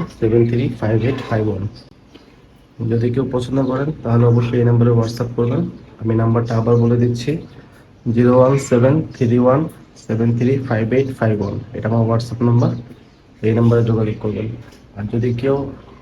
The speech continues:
মনে করেন যে হচ্ছে গিয়ে আমি খাঁচা, ব্রিডিং বক্স এবং দুই জোড়া পাখি একসাথে নেব, তাহলে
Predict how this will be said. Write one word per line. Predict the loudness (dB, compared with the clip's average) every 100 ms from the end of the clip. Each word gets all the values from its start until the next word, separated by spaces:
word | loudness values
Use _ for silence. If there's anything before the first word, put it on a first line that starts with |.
| -4
মনে | 0 0
করেন | 0 0 0
যে | 0
হচ্ছে | -2 -2
গিয়ে | -2 2
আমি | 2 2 0
খাঁচা, | -4 -4 -2 -2 -2 -4 -10 -16 -20 -20 _ _ _ _ _ -8
ব্রিডিং | -2 0 2 2 4
বক্স | 2 0 -8 -16 -20 -20 -20 -20 -20 -16 -6
এবং | -2 0 2
দুই | 2 4
জোড়া | 4 2 0
পাখি | -4 -6 -8 -8 -14 -20 -20 _ -20 -20 -20 -20 -20 _ -2
একসাথে | -2 -2 -2 2 2
নেব, | 2 0 -4 -10 -18 -20 -20 -20 -6
তাহলে | 0 2 2